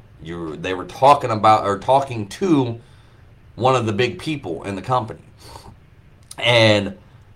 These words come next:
uh, what's up, D J? So, and I, and I wasn't, I wasn't mad, upset, nothing. It was just like, "Hey, this, this, I need you to start, you know, looking at this more as a bigger picture. Like, this, this could have been an easy way in for us to start something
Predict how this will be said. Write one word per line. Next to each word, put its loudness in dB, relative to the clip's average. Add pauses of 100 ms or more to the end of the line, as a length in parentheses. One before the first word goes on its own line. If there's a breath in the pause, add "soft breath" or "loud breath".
(160)
uh, 2 (460)
what's -4
up, 8
D 4
J? 4 (1400)
So, 6 (1800)
and 8
I, 8
and 10
I 12
wasn't, 6 (160)
I 8
wasn't 4
mad, 8
upset, 4
nothing. 2
It -4
was -4
just -4
like, 2
"Hey, 4
this, -2
this, -2
I 4
need -2
you -6
to -8
start, 2
you -2
know, 2
looking 0
at -2
this -6
more 0
as 0
a 0
bigger -2
picture. -6
Like, -6
this, -4
this 0
could 0
have -2
been 2
an -2
easy -4
way 2
in -4
for -6
us -2
to -6
start -2
something -6